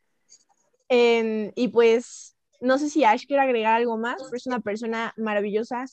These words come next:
este, que hace un montón de cosas súper padrísimas y hoy nos va a compartir un poquito de lo que ha aprendido desde sus historias.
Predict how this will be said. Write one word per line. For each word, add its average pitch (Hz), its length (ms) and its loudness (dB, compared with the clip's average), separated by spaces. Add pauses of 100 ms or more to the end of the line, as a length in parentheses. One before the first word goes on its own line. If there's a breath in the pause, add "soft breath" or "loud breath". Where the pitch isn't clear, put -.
(100)
este, 214 420 -6
que 226 120 0
hace 240 180 -4
un 254 80 -2
montón 226 380 -2
de 226 80 -2
cosas 240 280 -6
súper 247 380 -4
padrísimas 247 840 -8
y 247 180 0
hoy 233 160 0
nos 226 180 -4
va 202 60 -4
a 196 40 -6
compartir 226 360 -8
un 233 100 -6
poquito 220 380 -6
de 220 100 0
lo 196 160 -4
que 190 80 -6
ha 208 60 2
aprendido 196 420 -6
desde 196 180 -6
sus 196 220 -16
historias. - 480 -14